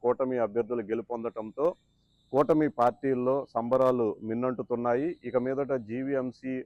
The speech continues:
మొత్తం కూడా తమ ఆధీనంలోనే ఉంటుందని, అభివృద్ధి పనులకు కావాల్సిన నిధులను, ఆ,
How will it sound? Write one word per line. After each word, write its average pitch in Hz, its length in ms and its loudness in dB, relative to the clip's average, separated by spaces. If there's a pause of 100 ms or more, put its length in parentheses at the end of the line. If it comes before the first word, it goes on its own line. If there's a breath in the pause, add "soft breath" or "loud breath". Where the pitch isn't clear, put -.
మొత్తం 120 340 -4
కూడా 123 380 0
తమ 113 160 -4
ఆధీనంలోనే 120 680 -4
ఉంటుందని, 117 560 -4 (480)
అభివృద్ధి 131 420 0
పనులకు 135 380 0
కావాల్సిన 123 500 2
నిధులను, 127 640 0 (220)
ఆ, 110 260 0